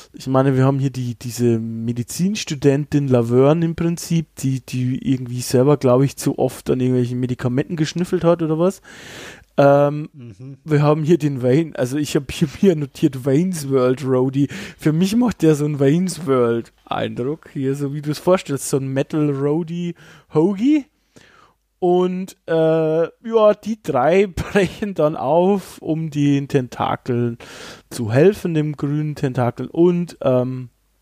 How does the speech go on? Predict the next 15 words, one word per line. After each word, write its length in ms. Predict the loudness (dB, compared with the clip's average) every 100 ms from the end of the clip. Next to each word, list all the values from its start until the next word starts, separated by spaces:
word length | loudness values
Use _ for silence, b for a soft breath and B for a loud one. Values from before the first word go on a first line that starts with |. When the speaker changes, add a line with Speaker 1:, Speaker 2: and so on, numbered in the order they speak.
| -6
Speaker 1:
ja, 220 | 0 2 0
sie 160 | -4
befreien 760 | -6 0 2 4 2 0 -6 -8
im 120 | -8
Prinzip 360 | -6 -6 -6 -2
beide. 500 | 2 4 4 2 0 -4 _ _ _ _ _ _ _ _ _ _ _ -16 -2
Und 340 | -2 -2 0
das 120 | 0
ist 80 | 2
natürlich 320 | -2 -2 -6
ein 40 | -4
Problem, 520 | -4 2 2 2 0
weil 240 | 2 2
jetzt 200 | 0 -2
ist 240 | -6 -6